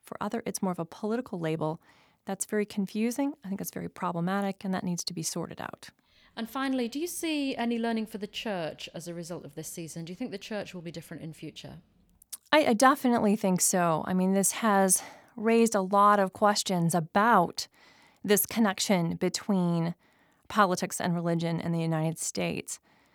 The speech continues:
Speaker 1: For so many in the United States, it does seem that one's,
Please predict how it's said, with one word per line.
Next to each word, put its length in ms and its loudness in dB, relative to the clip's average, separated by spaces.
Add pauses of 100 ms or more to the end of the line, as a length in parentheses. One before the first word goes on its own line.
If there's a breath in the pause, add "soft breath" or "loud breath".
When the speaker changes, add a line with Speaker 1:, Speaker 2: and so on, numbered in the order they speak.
(180 soft breath)
Speaker 1:
For 140 2
so 260 4
many 380 4
in 80 2
the 60 2
United 220 2
States, 220 -2
it 80 -4
does 200 2
seem 560 4 (160)
that 500 2 (560 loud breath)
one's, 440 2